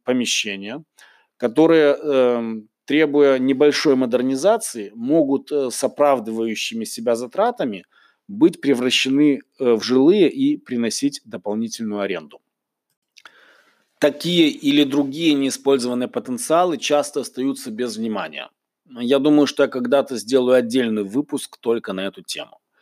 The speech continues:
А, мы с вами сейчас можем на простом примере увидеть, э, как повышение доходности всего на десять процентов а это во многих случаях далеко не максимум возможного, кстати,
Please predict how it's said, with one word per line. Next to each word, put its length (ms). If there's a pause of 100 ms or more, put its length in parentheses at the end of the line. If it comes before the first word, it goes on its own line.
(880)
А, 260
мы 120
с 60
вами 200
сейчас 380
можем 320
на 320 (260)
простом 680
примере 460
увидеть, 580
э, 140
как 280
повышение 520
доходности 640
всего 280
на 120
десять 400
процентов 680 (800)
а 160
это 500
во 120
многих 340
случаях 400
далеко 360
не 160
максимум 500
возможного, 520
кстати, 400